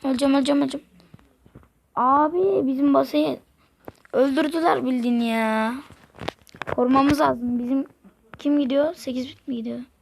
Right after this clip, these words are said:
Yo. Ah, buraya craft verin. Burada bekleyelim arkadaşlar. Primo gücü. Hop. Selamun aleyküm.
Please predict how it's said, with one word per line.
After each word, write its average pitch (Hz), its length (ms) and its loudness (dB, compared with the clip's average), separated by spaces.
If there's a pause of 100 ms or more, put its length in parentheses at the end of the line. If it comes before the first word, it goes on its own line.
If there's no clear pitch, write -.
(880)
Yo. 202 260 -4 (1800)
Ah, 226 260 -6
buraya 233 340 -6
craft 220 320 -6
verin. 226 160 -10 (1800)
Burada 254 320 0
bekleyelim 262 440 0
arkadaşlar. 240 560 -4 (1080)
Primo 370 480 4
gücü. 302 1080 4 (340)
Hop. 349 220 -10 (720)
Selamun 285 600 0
aleyküm. 262 840 0